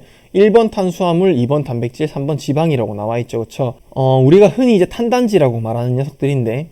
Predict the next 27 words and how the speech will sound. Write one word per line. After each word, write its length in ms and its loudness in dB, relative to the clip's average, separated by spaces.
얘네 180 2
같은 240 2
경우에 140 2
직접적으로 500 -2
에너지원으로 500 -6
사용돼요. 540 -8
그 120 -4
중에서도 360 4
첫 200 -4
번째로 340 6
나와 260 2
있는 280 0
탄수화물 540 0
같은 260 0
경우에는 560 0
직접적으로 880 0
에너지원으로 840 -2
가장 400 0
많이 220 -2
소비되는 520 -4
영양소예요. 680 -6
그래서 480 4
당연히 320 2
많은 400 0
섭취가 480 -4
필요하고요. 500 -2
혹시 640 -2